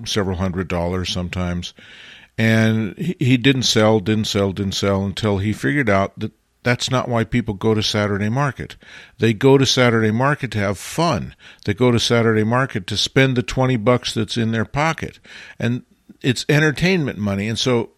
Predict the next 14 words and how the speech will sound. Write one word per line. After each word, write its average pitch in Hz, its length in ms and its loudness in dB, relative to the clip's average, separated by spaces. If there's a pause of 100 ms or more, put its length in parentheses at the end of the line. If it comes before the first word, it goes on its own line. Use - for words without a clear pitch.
(160)
he 123 160 -2
figured 185 420 -2
out 123 340 0 (120)
how 151 300 -2
he 147 180 -2
could - 240 -6
produce 143 680 0
something 98 800 -4 (460)
that 175 120 6
would 127 200 4
be 117 320 2
fun 120 720 0
for 110 260 -2
people 107 540 -2